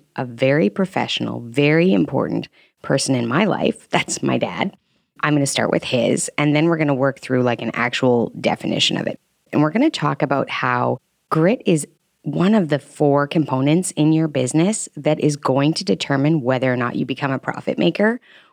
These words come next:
whether or not you stick to this long enough to see it through and create those goals that you're looking for. So I hope you're excited. This is an episode I'm super excited to record. I know that this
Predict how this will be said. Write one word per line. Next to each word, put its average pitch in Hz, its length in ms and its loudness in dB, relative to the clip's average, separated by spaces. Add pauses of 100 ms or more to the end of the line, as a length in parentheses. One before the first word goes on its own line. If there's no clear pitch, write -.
(100)
whether 151 380 2
or 147 40 2
not 143 400 2
you 160 260 2
stick - 440 -4
to 147 240 0
this 160 260 0
long 135 320 2
enough 202 320 2
to 139 160 -2
see 151 380 0
it - 100 -4
through 143 460 0 (440)
and 131 200 -2
create 131 340 0
those 123 180 0
goals - 300 -2
that - 80 -2
you're - 140 -2
looking - 320 -6
for. - 320 -6 (460)
So - 220 0
I 165 100 2
hope 226 200 0
you're 226 100 2
excited. 202 640 2
This 196 180 0
is 214 140 2
an 208 60 4
episode 196 340 0
I'm 170 220 2
super 196 300 -2
excited 180 420 0
to 170 80 2
record. 165 520 0 (360)
I 185 180 2
know 170 540 4
that 156 240 -2
this 165 420 0